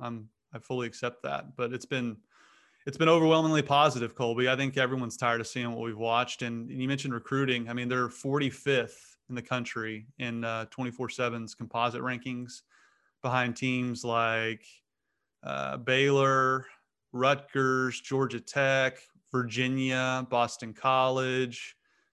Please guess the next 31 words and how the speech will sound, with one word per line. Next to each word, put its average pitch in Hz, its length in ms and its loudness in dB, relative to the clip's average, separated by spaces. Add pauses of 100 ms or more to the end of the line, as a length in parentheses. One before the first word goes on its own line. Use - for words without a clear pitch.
Kentucky, 143 1000 0 (360)
Missouri, 139 920 4
N 135 160 -2
C 135 240 -2
State, 131 720 -2
Maryland, 123 800 -2
Minnesota, 123 640 -2
teams 214 260 -6
like 175 180 -2
that 120 320 0 (180)
is 123 80 -14
who 135 80 -4
they're 123 100 -2
behind 117 260 -6
in 113 60 -8
recruiting. 107 480 -10 (560)
So 147 380 4
when 160 160 -2
you're 180 80 0
winning 262 180 4
ten 226 200 0
games, 151 420 0
you 151 80 -6
can 143 140 0
say, 147 160 0
"Hey, 147 440 6
our 127 140 0
recruiting 123 260 -2
rankings 113 240 -4
don't 110 160 -4
matter." - 380 -6